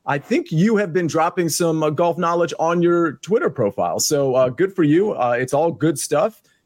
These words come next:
I, I'd like to say, I'd like to think you're learning from the best here, but I know you got some quality picks out there, and that was a quality comment. Um,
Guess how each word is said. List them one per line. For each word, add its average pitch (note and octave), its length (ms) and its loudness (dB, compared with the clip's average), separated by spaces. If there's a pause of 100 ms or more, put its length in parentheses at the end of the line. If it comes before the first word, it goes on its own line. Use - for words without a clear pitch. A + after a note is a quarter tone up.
(180)
I, B2 160 -2
I'd B2 140 -4
like C#3 160 -2
to C#3+ 80 -2
say, D3 160 0
I'd C3 200 -2
like C#3 140 -4
to D3+ 80 0
think D#3 220 -4
you're C3+ 140 2
learning C3+ 260 2
from C3+ 180 2
the B2 60 2
best C#3 260 -4
here, F#3 120 0
but D3 100 -2
I C3 80 0
know D3 120 0
you D#3+ 140 -2
got D#3 160 -2
some C#3+ 120 -4
quality D3 280 0
picks E3+ 260 -4
out C#3+ 200 -2
there, C#3+ 180 2
and C#3 220 0
that D#3 80 0
was D#3+ 80 -2
a D#3 60 0
quality D#3+ 340 -2
comment. F#3 420 -2 (360)
Um, D3+ 280 0